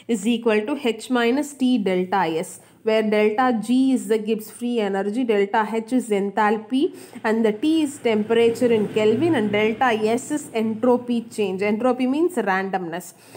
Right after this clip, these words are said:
For an equilibrium process, delta G naught can be calculated using this equilibrium constant by the following expression.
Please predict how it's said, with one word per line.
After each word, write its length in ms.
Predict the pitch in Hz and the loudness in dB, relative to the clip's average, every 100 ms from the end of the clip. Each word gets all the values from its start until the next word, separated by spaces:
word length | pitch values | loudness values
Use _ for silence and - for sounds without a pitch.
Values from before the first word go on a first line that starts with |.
| - - | -20 -4
For 240 | 277 269 | 0 0
an 360 | - 262 277 277 | 0 0 0 0
equilibrium 680 | 285 277 262 247 240 233 | 0 2 2 2 2 2
process, 420 | 214 214 208 208 262 | 2 0 0 -2 -2
delta 580 | 214 220 247 285 269 208 | 2 2 2 0 0 0
G 260 | 262 277 | 0 0
naught 460 | 247 214 240 320 - | -2 0 0 -2 -4
can 300 | 254 233 226 | -2 0 0
be 280 | 247 247 233 | 0 0 0
calculated 640 | 220 208 214 233 247 254 226 | 0 2 0 0 0 0 0
using 320 | 240 226 247 | 0 2 2
this 160 | 233 226 | 2 0
equilibrium 580 | 220 226 214 220 233 | -2 -2 0 0 0
constant 460 | 233 202 208 208 277 | 0 -2 -2 -4 -2
by 60 | 226 | -2
the 80 | |
following 420 | 208 208 208 220 220 | -2 -2 0 0 -2
expression. 720 | 214 - 233 226 220 330 | -4 -6 -2 0 0 -4